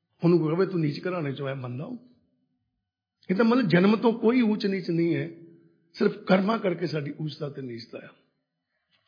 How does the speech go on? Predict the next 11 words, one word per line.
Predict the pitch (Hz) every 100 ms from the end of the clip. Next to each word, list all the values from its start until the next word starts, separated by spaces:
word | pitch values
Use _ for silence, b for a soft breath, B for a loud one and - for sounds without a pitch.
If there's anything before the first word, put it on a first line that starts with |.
| -
ਅਸੀਂ | 151 151
ਐਵੇਂ | 151 151
ਲੈ | 131
ਕੇ | -
ਬੈਠੇ। | 120 113 - - _ _ _ _ _ _ _ _ _ - 156
ਹੁਣ | 170
ਆਪ | 156
ਜੀ | 156
ਨੇ | 180 175
ਵਿਚਾਰ | 165 139 135
ਕਰਨਾ, | 139 127 151